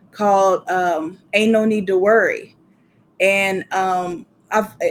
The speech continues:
I've probably stated on this podcast before, despite me not having a lot of religious, uh, connection in my life any longer, I do have spiritual beliefs. And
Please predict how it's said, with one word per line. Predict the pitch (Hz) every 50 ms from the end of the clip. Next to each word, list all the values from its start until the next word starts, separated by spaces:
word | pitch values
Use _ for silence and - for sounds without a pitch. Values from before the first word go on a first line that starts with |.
| -
I've | - 214 208 -
probably | - 254 247 226
stated | 226 - 220 208 202 196 190 - -
on | 196 196 185
this | 185 185 -
podcast | - - 190 190 185 185 - 190 185 180 -
before, | 185 180 - - 185 185 185 185
despite | 185 185 - - - 208 220 226 220 220
me | 220 208
not | 202 185 -
having | - 196 196 196 190 190 190 185 185 185 185 - _ _ _ _ _ _ _ _ _ _ -
a | 190 190
lot | 196 196 190 190 190 190
of | 190 185 185 185 180 185 180 180 - -
religious, | 180 190 196 190 185 202 202 202 202 202 214 214 214 208 - - - - - - - - - - - _ _ _
uh, | 196 190 190 185 190
connection | - - 196 196 196 196 196 - - 214
in | 208 202
my | 196 196
life | 196 196 196 196 208 -
any | - 196 202 196
longer, | 190 190 196 202 208 208 226 233 233 233 - _ _ - - - - -
I | 247
do | 233 302 339
have | 277 285 240 226
spiritual | - - - - 214 214 208 208 208 - - 202
beliefs. | 185 190 185 185 185 185 185 196 202 - - -
And | 180 196 190 190 190 185 185